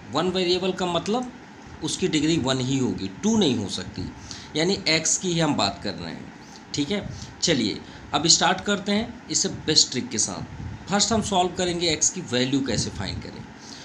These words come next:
तो हम आपको एक best trick दे रहे हैं, ध्यान से समझिएगा। मान लीजिए आपके घर में वीवीआईपी person आए, ठीक है।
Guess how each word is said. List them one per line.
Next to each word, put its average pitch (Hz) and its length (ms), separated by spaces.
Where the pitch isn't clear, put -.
तो 180 60
हम 202 160
आपको 214 260
एक 185 180
best 180 240
trick 165 220
दे 151 140
रहे 131 120
हैं, 143 320
ध्यान 151 240
से 185 140
समझिएगा। 135 640
मान 165 220
लीजिए 170 480
आपके 160 360
घर 165 220
में 160 260
वीवीआईपी 135 580
person 101 440
आए, 69 140
ठीक 143 140
है। 170 120